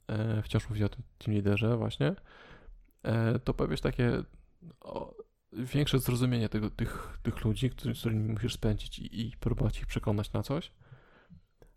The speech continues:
A z drugiej strony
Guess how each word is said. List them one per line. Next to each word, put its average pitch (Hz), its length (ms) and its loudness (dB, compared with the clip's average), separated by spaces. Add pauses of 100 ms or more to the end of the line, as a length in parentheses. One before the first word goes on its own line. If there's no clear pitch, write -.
A 113 180 -4
z 110 140 -10 (160)
drugiej 131 640 0
strony 120 1000 0